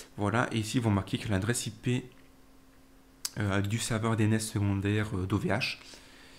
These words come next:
qui correspond en fait à l'adresse I P que j'ai mis dans mon fichier ici. Donc ça c'est une première méthode pour savoir, euh, ça.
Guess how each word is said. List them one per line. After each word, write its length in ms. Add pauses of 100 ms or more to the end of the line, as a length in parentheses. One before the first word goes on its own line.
(140)
qui 100
correspond 480
en 60
fait 360 (280)
à 60
l'adresse 340
I 20
P 160
que 60
j'ai 160
mis 220 (460)
dans 140
mon 140
fichier 500
ici. 560 (1120)
Donc 140
ça 140
c'est 160
une 140
première 400
méthode 420
pour 180
savoir, 460
euh, 100
ça. 340